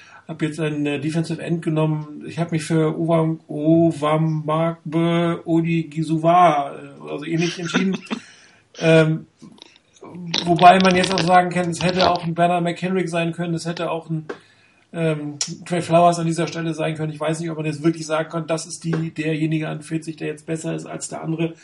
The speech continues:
Das ist immer so ein bisschen Geschmackssache. Welches Scouting-Report hat man gerade zuletzt gelesen oder was ist eben gerade aufgefallen?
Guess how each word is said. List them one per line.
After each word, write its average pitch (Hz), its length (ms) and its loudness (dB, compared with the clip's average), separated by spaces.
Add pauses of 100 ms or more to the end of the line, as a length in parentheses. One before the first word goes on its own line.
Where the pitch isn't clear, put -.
(320)
Das 151 80 -14
ist - 20 -10
immer 160 160 -2
so 151 80 -4
ein 156 60 -4
bisschen 160 240 -2
Geschmackssache. 160 600 -2
Welches 156 300 -4
Scouting-Report 165 800 -2
hat 175 160 -6
man 160 80 -4
gerade 160 220 -4
zuletzt 160 320 -4
gelesen 160 400 2
oder 151 240 -6
was 156 120 -6
ist - 160 -14
eben 151 160 -8
gerade 143 200 -10
aufgefallen? 147 560 -8